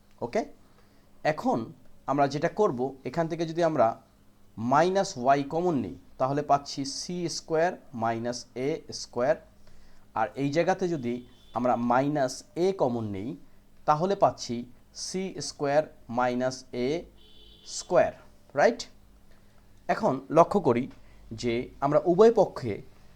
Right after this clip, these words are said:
যদি মাইনাস সি স্কয়ার মাইনাস এ স্কয়ার দ্বারা ভাগ করি, তাহলে কিন্তু আমরা পাবো এ ওয়াই সমান হচ্ছে এ। কারণ এই ভাগের কারণে এই যে মাইনাস এবং সি স্কয়ার মাইনাস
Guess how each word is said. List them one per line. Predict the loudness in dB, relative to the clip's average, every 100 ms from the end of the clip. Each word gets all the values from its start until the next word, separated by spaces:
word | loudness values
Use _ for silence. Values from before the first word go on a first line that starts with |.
| -16 -6
যদি | -4 -2 -4 -6 -10 -2 4
মাইনাস | 4 6 2 2 -6 -14 -12
সি | -2 0 0
স্কয়ার | 0 6 8 8 4 -14 -14 0
মাইনাস | 2 4 4 2 -4 -2
এ | 0 -2
স্কয়ার | 0 2 4
দ্বারা | 6 4 4 0
ভাগ | -4 -4 -2
করি, | 0 0 -4 -12 -20 -16 0
তাহলে | 2 4 2
কিন্তু | 0 2
আমরা | 2 4 4
পাবো | 4 2 -4 -6 -20 -10 -4 -2
এ | -2 -4 -6
ওয়াই | 2 4 4 -2
সমান | 0 0 -2
হচ্ছে | -4 -8 -8 _ -20 -12 -10
এ। | -10 -14 -20 -20 -20 -20 -20 -20 -20 -16 6
কারণ | 8 8 6 -4 -14 -2 0
এই | 0
ভাগের | 0 2 4 6
কারণে | 6 6 -2 -6 _ _ -4
এই | -2
যে | 0 4
মাইনাস | 4 4 4 2 0 -14 -20 -8 -2
এবং | 2 2 0 -2
সি | 0 0 0
স্কয়ার | -2 2 4 4
মাইনাস | 2 2